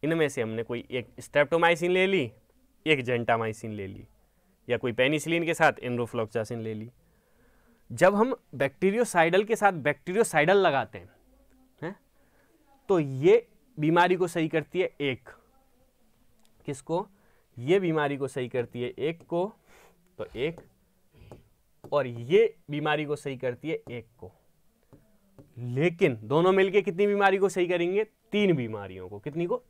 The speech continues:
तीन को। मैं एक रोटी खाता हूँ, मेरा दोस्त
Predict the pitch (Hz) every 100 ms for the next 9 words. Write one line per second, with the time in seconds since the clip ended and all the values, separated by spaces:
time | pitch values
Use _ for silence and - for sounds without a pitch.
0 | - 151 90 - - _ _ _ _ _
1 | _ _ _ _ - 123 170 240 165 175
2 | 151 151 135 123 117 113 120 123 151 -
3 | - 123 143 190 160 - 180 208 -